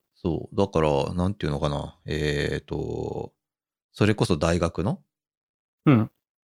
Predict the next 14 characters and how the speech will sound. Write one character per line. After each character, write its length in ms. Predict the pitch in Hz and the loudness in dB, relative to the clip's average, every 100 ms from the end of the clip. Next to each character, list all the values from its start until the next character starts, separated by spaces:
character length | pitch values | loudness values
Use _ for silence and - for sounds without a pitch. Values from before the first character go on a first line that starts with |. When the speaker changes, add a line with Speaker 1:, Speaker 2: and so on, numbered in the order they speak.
| _ _ | _ _
Speaker 1:
人 120 | 87 | -4
た 160 | - 73 | -2 -6
ち 140 | - | -6
と 120 | - | -10
か、 400 | 69 - 135 87 - | -4 2 4 2 0
あ 80 | 95 | -4
と 220 | - 80 | -2 0
は、 640 | 78 71 71 71 65 - _ _ _ _ - | 2 2 2 2 -2 -4 _ _ _ _ -2
上 200 | 95 98 101 | 2 2 2
宮 240 | 101 98 | 2 2
の 260 | 90 85 82 _ _ _ _ _ _ _ _ _ _ _ | 0 -2 -6 _ _ _ _ _ _ _ _ _ _ _
選 200 | - 92 - | 0 0 0
手 80 | |
の 140 | 76 | -6